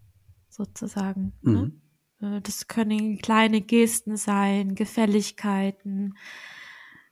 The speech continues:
Speaker 1: Ähm, das ist eine Sprache der Liebe, die ich tatsächlich sehr, sehr oft wahrnehme in den Gesprächen, ähm, die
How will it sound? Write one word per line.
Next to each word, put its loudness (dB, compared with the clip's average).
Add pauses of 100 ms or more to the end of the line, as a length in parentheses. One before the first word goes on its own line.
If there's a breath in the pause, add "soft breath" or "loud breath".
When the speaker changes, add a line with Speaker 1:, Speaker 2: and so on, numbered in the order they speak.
(160)
Speaker 1:
Ähm, -2
das 2
ist -2
eine 4
Sprache 2
der 6
Liebe, 2
die -6
ich -4
tatsächlich -2
sehr, 4
sehr 4
oft 0 (680)
wahrnehme 2
in -10
den -4
Gesprächen, -2 (1040)
ähm, -10
die 0